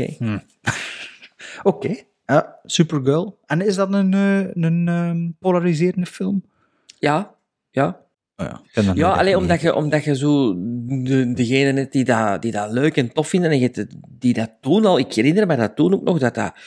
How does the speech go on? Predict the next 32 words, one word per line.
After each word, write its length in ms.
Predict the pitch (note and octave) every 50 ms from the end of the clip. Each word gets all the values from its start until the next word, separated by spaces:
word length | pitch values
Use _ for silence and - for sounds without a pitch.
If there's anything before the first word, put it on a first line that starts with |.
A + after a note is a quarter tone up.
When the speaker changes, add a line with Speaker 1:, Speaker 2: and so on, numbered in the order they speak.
| - - -
Speaker 2:
vernietigende 760 | - - B2+ - - A2 B2+ D#3 D#3+ - C3+ B2+ B2 A#2 G2
k-, 240 | - - - - -
eh, 100 | A2+ C3
mensen 300 | A#2+ A2+ C3 D3 C#3 C3
die 80 | B2+ A#2+
dat 100 | B2+ G#2+
niet 160 | A2+ A2 -
goed 220 | - - B2 D3 C#3+
vonden. 220 | - G#2 G2 - -
Dus 120 | - -
je 60 | - G#2+
weet 120 | G2+ -
van, 200 | - F#2 - - _ _ _ _ _ _ _ _ _ _ _ _ _ _
ja. 200 | - - - A2+
Speaker 1:
Weet 120 | C3+ B2+
je, 60 | -
weet 100 | C#3+ D3+
je 100 | D3 -
dat 100 | E3+ D3+
ik 120 | D#3+ C3+ -
lang 200 | C#3 D3 D#3+ D#3
gedacht 320 | C#3+ A#2+ D3+ E3+ - -
heb 120 | - F3 C#3
dat 180 | B2+ B2 - -
Supergirl, 920 | - - - - F#3+ F3 - F#3+ E3 A#2+ A#2 C3 D3 D#3+ F3 - - C3 C3+
dat 180 | A#2+ A2+ - -
dat 320 | A2 G2+ G2+ G2+ F#2+ - _ _
Wonder 420 | G2+ F#2+ A2+ C#3 D#3 D3 - A#2+
Woman 300 | G2+ A2 G#2 G2+ G2 F#2+
was? 460 | F#2 F2+ F#2 - - - - - _ _
Speaker 2:
Ah, 400 | - - - - E3 F3 E3 C#3
ja. 320 | G#2+ G#2 G2+ F#2+ F2 -